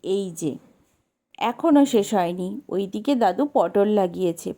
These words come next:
পটলের লতি তুলবো বলে এগিয়ে গেলাম, কিন্তু ছোট্ট ছোট্ট পটল হতে দেখেছি,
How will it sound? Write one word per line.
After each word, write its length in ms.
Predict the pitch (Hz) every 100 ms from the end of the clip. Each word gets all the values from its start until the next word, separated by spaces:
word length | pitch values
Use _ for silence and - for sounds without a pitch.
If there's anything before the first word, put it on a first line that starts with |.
| _
পটলের 460 | 180 180 226 254 269
লতি 340 | 226 226 262
তুলবো 300 | 269 311 311 339
বলে 220 | 349 339
এগিয়ে 420 | 226 202 196 185
গেলাম, 340 | 180 165 170 180 196
কিন্তু 240 | - 214 226
ছোট্ট 280 | - 330 359
ছোট্ট 260 | 349 339 330 311
পটল 320 | 254 208 233 262
হতে 200 | 285 339
দেখেছি, 500 | 339 339 359 -